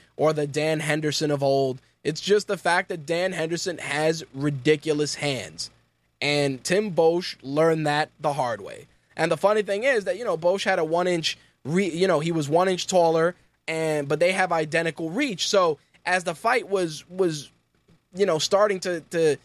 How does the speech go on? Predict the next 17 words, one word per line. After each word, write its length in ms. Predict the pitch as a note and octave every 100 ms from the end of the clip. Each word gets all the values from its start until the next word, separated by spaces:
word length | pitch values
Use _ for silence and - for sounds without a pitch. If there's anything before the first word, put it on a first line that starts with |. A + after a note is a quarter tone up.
| _ _
to 240 | - D#3 C#3+
take 300 | - F#3+ D#3+
shape, 440 | - A3+ B3+ F3 _ _ _
you 220 | D#3+ G#3+
saw 380 | G3+ - C4 C4+
that 160 | G#3 E3
Henderson 440 | F3 G3+ F#3 G3+
was 140 | F3+ D#3+
just 220 | F3 D3 C3
ready 240 | F#3+ F#3+
to 120 | D#3+
drop 480 | D3 C3+ D3+ F3+ F3+
him 120 | F3+
with 120 | D#3+ D3+
the 80 |
right 280 | D3 E3+ D#3+
hand. 400 | D#3+ G3 E3+ A#2+